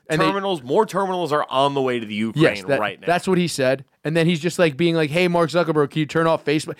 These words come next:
Speaker 1: He got a little heat on that one. That was the one that just happened a couple hours ago. He asked Mark Zuckerberg to turn off Facebook in Russia 'cause he feels like it would piss off the Russian people if they don't have Facebook,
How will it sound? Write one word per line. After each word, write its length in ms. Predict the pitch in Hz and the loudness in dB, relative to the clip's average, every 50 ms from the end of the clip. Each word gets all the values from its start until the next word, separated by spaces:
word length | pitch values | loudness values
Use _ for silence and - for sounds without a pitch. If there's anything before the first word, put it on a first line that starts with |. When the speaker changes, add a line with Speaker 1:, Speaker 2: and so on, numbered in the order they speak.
| - - _ | -16 -6 _
Speaker 1:
He 100 | 175 185 | 2 2
got 100 | 202 208 | 2 4
a 40 | |
little 160 | 208 202 185 165 | 4 2 2 2
heat 240 | 151 208 233 214 | 0 0 2 2
on 160 | 160 120 107 117 | 2 0 0 -2
that 180 | 139 147 110 | -2 -2 -2
one. 160 | 95 85 82 | -4 -8 -2
That 100 | 104 143 | 0 2
was 120 | 170 156 127 | 2 2 2
the 60 | 143 | 0
one 140 | 139 143 131 | 0 0 0
that 80 | 127 120 | 0 -2
just 120 | 117 120 139 | -2 0 0
happened 220 | 131 127 101 120 | 0 2 2 0
a 40 | 117 | -2
couple 220 | - 131 120 117 117 | -2 -2 -2 0 0
hours 280 | 127 135 120 104 95 | 0 0 0 -2 -4
ago. 180 | 104 98 85 80 - - - - _ | -6 -6 -6 -8 -8 -12 -18 -12 _
He 160 | - 160 160 | 0 2 2
asked 160 | 165 165 - | 2 0 0
Mark 180 | 156 165 160 143 | 0 0 0 2
Zuckerberg 420 | 123 156 170 156 156 139 139 135 127 | 2 0 2 2 0 0 0 -2 -2
to 60 | 131 | -4
turn 220 | - - 147 143 | -2 -2 -2 0
off 180 | 139 127 120 - | 0 0 0 0
Facebook 420 | - 156 160 - - 131 117 - | 0 -2 -2 0 -2 -2 -2 -2
in 140 | 123 117 107 | -4 -4 0
Russia 380 | 113 143 160 - - 110 101 - - - - - - | 2 2 2 2 0 -4 -6 -6 -8 -16 -20 -16 0
'cause 140 | - 135 123 | 0 2 2
he 80 | 135 | 2
feels 280 | 131 - 147 147 143 117 | 0 2 2 2 2 2
like 100 | 139 135 | 0 0
it 40 | 135 | 0
would 160 | 117 107 - | -2 -2 -2
piss 240 | - 143 139 131 - | -2 -4 -2 0 0
off 160 | 135 120 110 | 0 0 0
the 80 | 113 117 | -2 -2
Russian 260 | 120 120 113 - 104 98 | -2 -2 -2 -4 -6 -4
people 300 | - 147 147 - 107 101 | -2 -2 0 0 0 0
if 60 | 85 | 0
they 60 | 107 | 0
don't 120 | 107 107 104 | 0 2 0
have 140 | 98 - - | 0 0 -2
Facebook, 400 | 123 135 - - - 202 196 | -2 -2 -2 -2 -2 -2 -2